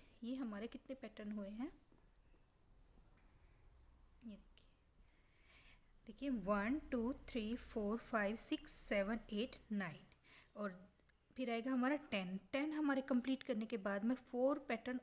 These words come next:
और डालूँगी इसके ऊपर, यानी अब मेरे five pattern डालने complete, अ, डालने के बाद मेरा ये left part complete हो जाएगा। देखिए, same ऐसे,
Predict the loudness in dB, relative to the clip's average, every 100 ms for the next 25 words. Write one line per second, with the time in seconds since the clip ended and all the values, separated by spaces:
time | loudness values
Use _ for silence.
0 | -2 -2 -2 -4 -6 -6 -6 -6 -8 -6
1 | -8 -8 -16 -10 -4 -2 0 2 2 2
2 | 2 4 4 2 -2 0 0 0 0 -2
3 | -4 -4 -6 -6 -4 -2 -2 -2 0 -2
4 | -2 -4 -4 -6 -4 -2 0 0 -2 -2
5 | -4 -8 -16 -18 -10 -4 0 -2 -4 -8
6 | -6 -4 -6 -4 -4 -4 -4 -2 -4 -4
7 | -6 -10 -12 -18 -16 -12 -6 -4 -2 -4
8 | -6 -8 -8 -6 -8